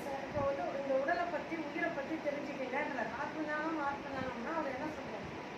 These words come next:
வீட்டுக்குள்ள வந்து இப்போ நீங்க சின்ன வயசுல இருந்து வளர்ந்தீங்க, அம்மா, அப்பா, சகோதர, சகோதரி கூட வளர்ந்தீங்க, கல்யாணம் பண்ணி கொடுத்தாங்க, வீட்டுக்காரரோட வளர்ந்தீங்க, குழந்தை பிறந்தீங்க,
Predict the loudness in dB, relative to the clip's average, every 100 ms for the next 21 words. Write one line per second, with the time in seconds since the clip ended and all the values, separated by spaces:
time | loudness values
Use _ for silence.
0 | -8 -6 -4 0 2 2 0 2 2 2
1 | 4 6 6 6 4 2 2 2 0 0
2 | 0 0 -2 0 0 0 0 0 0 0
3 | -2 -2 -2 -2 -4 -6 -6 -6 -4 0
4 | 2 2 0 -4 -4 -4 -4 -2 -2 -2
5 | -2 -2 -2 -2 -6 -4 2 4 4 2
6 | 0 0 0 2 2 2 0 -4 -8 -8
7 | -8 -8 -8 -8 -6 -4 0 4 4 4
8 | 2 2 0 0 0 0 2 2 2 0
9 | -2 -2 0